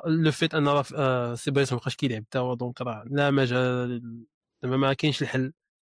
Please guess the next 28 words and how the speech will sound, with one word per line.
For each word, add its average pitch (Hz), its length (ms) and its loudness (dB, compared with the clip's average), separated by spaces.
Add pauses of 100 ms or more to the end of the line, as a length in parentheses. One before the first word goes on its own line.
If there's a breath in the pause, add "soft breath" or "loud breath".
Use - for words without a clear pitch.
(160)
تماك 139 260 2
فين 131 140 0
غتلعب 120 340 -2
اخي 123 440 -2
بيلينغهام، 123 580 -2 (640 soft breath)
وغتعطي، 143 720 0 (320)
وغتقيس 165 420 2
الكرة 151 260 2
اكثر، 135 340 0 (320)
وغادي 151 320 2
تجيري 143 380 2
اللعب، 139 320 2
وغتجيري 131 400 0
التيمبو، 135 560 0
باسكو - 380 -4
انت 131 120 0
كوايري. 127 580 0 (720)
وهادشي 156 680 2
اللي 143 80 0
كاين. 143 260 0 (260 soft breath)
رودريغو 160 420 4
اخي، 156 420 0 (460)
راه 143 160 4
والله 143 280 4
كل 147 160 0
ما 147 120 0
كان 139 180 0
هو، 135 340 -2